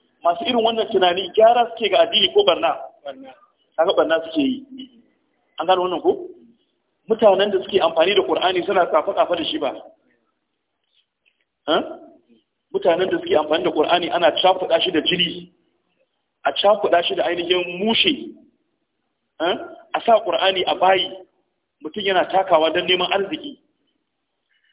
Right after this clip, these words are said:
Speaker 1: Mutanen da suke sanyawa a kamo jarirai, mace ta haifi jariri, a sace shi, a kawo musu yi asiri da shi.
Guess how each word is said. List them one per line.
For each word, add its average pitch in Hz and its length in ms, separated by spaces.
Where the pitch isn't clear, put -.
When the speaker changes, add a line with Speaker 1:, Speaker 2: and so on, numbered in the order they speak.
Speaker 1:
Mutanen 208 440
da 190 140
suke 180 240
sanyawa 185 420
a 160 80
kamo 196 320
jarirai, 160 520
mace 151 180
ta 202 180
haifi 180 240
jariri, 175 480
a 147 60
sace 202 300
shi, - 240
a 151 80
kawo 196 240
musu 202 200
yi 220 80
asiri 180 360
da 156 80
shi. - 260